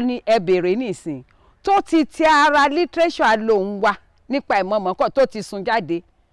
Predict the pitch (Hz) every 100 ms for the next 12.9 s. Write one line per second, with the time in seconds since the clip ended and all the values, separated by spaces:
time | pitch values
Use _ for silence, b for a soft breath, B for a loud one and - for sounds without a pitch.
0 | _ _ _ _ _ - 269 214 - 285
1 | 214 226 - 226 277 294 320 262 - -
2 | 247 226 - 311 240 190 185 208 220 214
3 | 220 _ _ _ _ _ _ 180 185 156
4 | 185 180 180 - 185 180 196 226 - _
5 | _ _ _ _ _ _ _ 269 269 240
6 | 208 160 - 220 240 285 202 254 339 339
7 | _ _ _ _ _ _ b b b -
8 | 277 277 302 320 - 392 392 - 269 -
9 | 196 226 196 302 175 220 247 277 214 _
10 | _ _ _ _ _ _ - 233 190 262
11 | 254 240 277 262 220 233 240 277 269 277
12 | 262 233 233 277 - 226 262 220 220